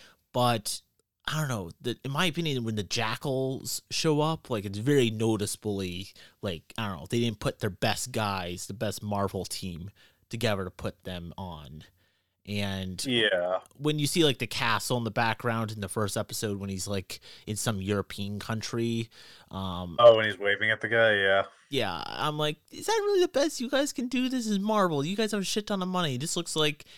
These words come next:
Speaker 1: I don't know, C W level budget for C G I. Even their C G I isn't horrible. I don't know.
Speaker 2: Yeah, and I'm just, like, all I wanna do is compare this to, like, even just the T V shows they've made, and, like, just in comparison to Loki, which uses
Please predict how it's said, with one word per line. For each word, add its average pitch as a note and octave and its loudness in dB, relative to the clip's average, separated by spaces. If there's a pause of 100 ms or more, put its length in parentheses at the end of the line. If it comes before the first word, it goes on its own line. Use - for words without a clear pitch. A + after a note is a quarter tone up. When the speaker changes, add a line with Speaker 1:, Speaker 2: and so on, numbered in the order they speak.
(160)
Speaker 1:
I E3 -2
don't D#3 2
know, - -2
C D#3 -2
W A2 0 (180)
level G2+ -2
budget F#2 -6
for F#2+ -8
C F#2 -8
G F#2 -8
I. E2 -8
Even G3 -4
their F#3 0 (300)
C - -4
G C3 -2
I A#2+ 2
isn't G#2 -4
horrible. G2 -4 (1300)
I A#2+ -8
don't F#2+ -4
know. C#3 -8
Speaker 2:
Yeah, D#3 10
and D3+ 4
I'm G#3+ 8
just, C4 0 (240)
like, E3 6
all F#3 12
I F#3 12
wanna D#3+ 8
do - 6
is A#2 2
compare A#2+ 4
this A2+ 0
to, A#2 2
like, G2+ -2
even G#2+ -2
just - -6
the G2+ -4
T A2 -6
V F#2+ -8
shows A#2+ -2
they've B2+ 2
made, C3+ -4 (100)
and, C#3+ -6
like, D#3 2
just - -4
in - -14
comparison E3 4
to A#2+ 2
Loki, B2 4
which F#2+ -6
uses A#2 -4